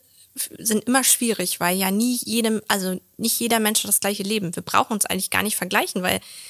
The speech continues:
wofür? Das ist ja nie ein Vergleich, der wirklich ein Vergleich sein kann. Und es muss für jede Beziehung, für jede Familie einfach nur stimmig sein. Das, was für uns,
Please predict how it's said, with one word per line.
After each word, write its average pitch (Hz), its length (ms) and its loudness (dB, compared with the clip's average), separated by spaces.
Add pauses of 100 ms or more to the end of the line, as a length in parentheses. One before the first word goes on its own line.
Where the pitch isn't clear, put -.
(160)
wofür? 233 560 4
Das 202 160 4
ist 214 140 4
ja 226 80 4
nie 277 180 2
ein 240 140 2
Vergleich, 220 460 0
der 220 320 2 (280)
wirklich 233 300 0
ein 208 80 2
Vergleich 233 340 2
sein 180 180 0
kann. 175 280 -6 (540)
Und 202 60 -2
es 202 160 2
muss 262 240 4
für - 120 -4
jede 254 500 2
Beziehung, 240 680 2
für - 140 -4
jede 220 280 0
Familie 220 600 0
einfach 208 360 -2
nur 196 120 -2
stimmig 180 360 -2
sein. - 160 -2
Das, 220 200 4
was 220 140 2
für - 80 -2
uns, 349 340 4